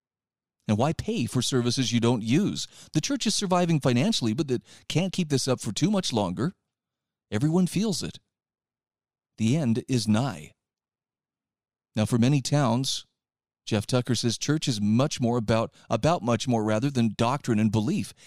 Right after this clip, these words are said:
It's about community. This is the one time in the week when people check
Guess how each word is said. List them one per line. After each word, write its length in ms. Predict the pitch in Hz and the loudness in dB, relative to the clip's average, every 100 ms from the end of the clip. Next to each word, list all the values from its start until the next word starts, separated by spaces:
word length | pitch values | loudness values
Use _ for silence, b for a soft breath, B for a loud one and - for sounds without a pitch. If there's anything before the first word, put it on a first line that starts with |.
| B B | B B
It's 160 | 165 190 | -2 0
about 320 | 175 165 202 | 0 0 -2
community. 720 | - 143 139 185 151 85 - - _ _ _ _ _ _ _ _ _ _ | 0 2 6 6 4 0 -10 -18 _ _ _ _ _ _ _ _ _ _
This 160 | 190 220 | -2 0
is 100 | 202 | 0
the 100 | 156 | 0
one 320 | 131 156 220 | 2 2 4
time 360 | 208 - 190 180 | 2 0 0 2
in 100 | 170 | 2
the 80 | 131 | 2
week 340 | 113 175 - | 2 -2 0
when 140 | 127 | 0
people 340 | 110 185 - 190 | 0 -2 0 -2
check 360 | - 160 151 | 0 0 -2